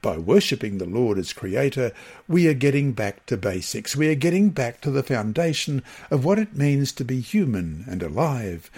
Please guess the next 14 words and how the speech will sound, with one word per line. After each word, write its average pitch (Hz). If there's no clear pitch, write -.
and 135
unlike 151
any 160
other 123
earthly 107
creatures, -
to 160
be 110
made 120
in 110
the 113
image 147
of 131
God. 123